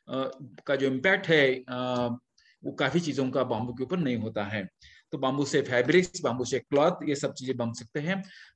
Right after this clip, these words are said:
Bamboo से paper बन सकता है। Paper industry में आज की तारीख में सबसे ज्यादा अगर यूज़ कहाँ हो रहा है,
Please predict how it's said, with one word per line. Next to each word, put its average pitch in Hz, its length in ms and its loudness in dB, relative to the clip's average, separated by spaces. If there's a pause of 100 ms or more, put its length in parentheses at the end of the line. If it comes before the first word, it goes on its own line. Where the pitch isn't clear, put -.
Bamboo 175 280 2
से 262 140 2
paper 185 640 4 (320)
बन 127 160 -2
सकता 113 340 -6
है। 101 220 -6
Paper 175 260 2
industry 190 420 4
में 196 160 0
आज 160 240 -6
की 202 80 2
तारीख 156 280 0
में 170 100 -2
सबसे 185 320 -2
ज्यादा 175 220 4
अगर 151 180 4
यूज़ 135 280 -4
कहाँ 117 240 -4
हो 110 120 -2
रहा 107 180 -2
है, 196 220 -2